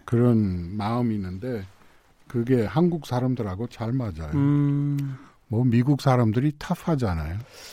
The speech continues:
Speaker 2: 그리고 좀 공격적이죠, 미국 사람들은.
Speaker 1: 공격적이에요.
Speaker 2: 말하는 것부터가 좀,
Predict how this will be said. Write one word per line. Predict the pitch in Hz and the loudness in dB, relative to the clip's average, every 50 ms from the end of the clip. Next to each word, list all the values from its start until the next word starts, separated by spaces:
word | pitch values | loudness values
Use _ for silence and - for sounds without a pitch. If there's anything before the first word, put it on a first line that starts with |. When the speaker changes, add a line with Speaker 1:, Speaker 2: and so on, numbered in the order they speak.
| - _ | -20 _
Speaker 2:
그리고 | _ - 139 156 160 180 | _ -2 0 2 4 4
좀 | 170 202 | 2 2
공격적이죠, | 196 - - 175 175 196 202 240 214 - - 339 320 302 285 247 202 | 0 2 6 8 8 8 8 6 6 4 4 4 6 6 8 6 6
미국 | 147 143 156 156 147 | 6 6 4 4 4
사람들은. | - 170 143 143 - 190 185 | 4 4 6 6 6 4 4
Speaker 1:
공격적이에요. | - 110 104 110 95 | 2 0 0 -2 0
Speaker 2:
말하는 | - 117 117 127 147 156 165 170 165 | 2 2 4 6 6 6 6 6 6
것부터가 | 151 165 156 - 170 - - 151 143 165 135 113 117 127 143 156 156 | 4 4 2 0 -2 0 0 2 2 2 2 2 2 2 2 0 0
좀, | - 147 135 131 135 | 0 -2 -2 -2 -4